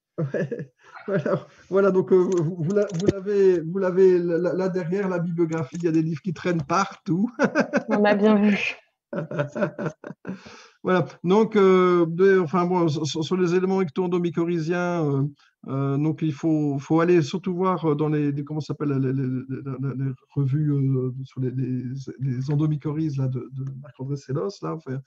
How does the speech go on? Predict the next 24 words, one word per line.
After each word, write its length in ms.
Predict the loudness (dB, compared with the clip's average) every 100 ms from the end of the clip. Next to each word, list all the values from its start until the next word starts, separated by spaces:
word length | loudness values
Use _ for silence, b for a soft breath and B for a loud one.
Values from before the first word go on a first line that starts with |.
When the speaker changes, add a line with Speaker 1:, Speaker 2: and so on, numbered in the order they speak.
| b b _
Speaker 1:
une 40 |
publication 440 | -6 -4 -2 -4 -6
scientifique 540 | -6 -4 -6 -6 -10
qui 120 | -10
traite 220 | -8 -4
de 80 | -4
ces 140 | -6 -8
sujets-là, 440 | -6 -4 -2 -2
dans 100 | -4
lesquels 300 | -4 -6 -6
on 100 | -6
peut 120 | -8
trouver 300 | -12 -8 -8
tous 120 | -10
ces 240 | -10 -8 -4
éléments. 380 | -4 -4 -6 -10 b b b b _
Dans 120 | 2
les 140 | 4 6
livres 180 | 4
de 120 | 2 0
vulga-, 440 | 0 -2 0 0
de 380 | 2 6 6 4
vulgarisation, 1200 | 2 -2 0 0 0 0 0 -2 0 2 2 2
euh, 220 | 2 2